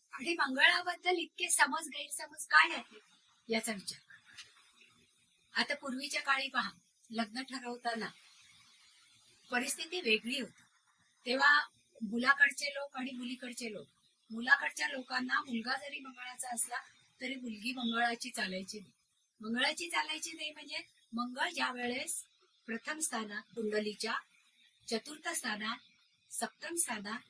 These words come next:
अष्टम स्थानात आणि बाराव्या स्थानात असतो, त्यावेळेस त्या कुंडलीतल्या जातकाला मंगळ आहे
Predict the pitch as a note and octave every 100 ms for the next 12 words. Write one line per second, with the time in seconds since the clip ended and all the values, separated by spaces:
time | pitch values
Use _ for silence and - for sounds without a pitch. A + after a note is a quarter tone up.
0 | _ _ _ - G#3+ - - - - G#3
1 | G3 A#3 _ _ _ _ - A3+ C4 -
2 | - G#3 G#3+ G3+ F#3+ - E3+ - - -
3 | - - A3+ - - - _ - A#3+ C4+
4 | D4+ D#4 F4+ - _ _ _ - C4 F4
5 | - C4 A3 G#3 G#3 G#3 - G3+ G#3 B3
6 | - F#3 - F3+ - E3 G3 C#4+ F#3+ F#3
7 | G#3 G3 F#3+